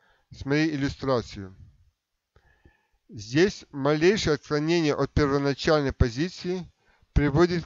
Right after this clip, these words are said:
к необратимым последствиям. Шестое.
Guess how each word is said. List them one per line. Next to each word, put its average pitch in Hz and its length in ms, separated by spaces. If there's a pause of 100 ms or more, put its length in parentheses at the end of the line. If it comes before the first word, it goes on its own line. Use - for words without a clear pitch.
(140)
к 165 220
необратимым 143 1000
последствиям. 95 840 (4000)
Шестое. 113 640